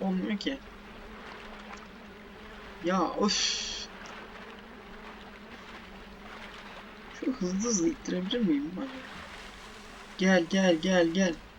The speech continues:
Ya evet, ne yapacağım ki yani? Arkaya, arkada başka bir şey var mıydı?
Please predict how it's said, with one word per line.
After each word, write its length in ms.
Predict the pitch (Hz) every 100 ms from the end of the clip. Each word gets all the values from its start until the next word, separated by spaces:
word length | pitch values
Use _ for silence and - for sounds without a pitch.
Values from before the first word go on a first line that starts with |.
| - - - - - - - - - - - - - - - - - - - - - 269
Ya 120 | 285
evet, 320 | 330 - -
ne 100 | 151
yapacağım 340 | 175 180 247 - -
ki 120 | 147
yani? 380 | 135 131 262 262 - - - - - -
Arkaya, 500 | 156 156 - 208 214 214 - - - - - - - - - -
arkada 380 | 160 185 196 202
başka 300 | 196 - 202
bir 60 | 202
şey 240 | 214 202
var 120 | 240
mıydı? 400 | 330 180 156 165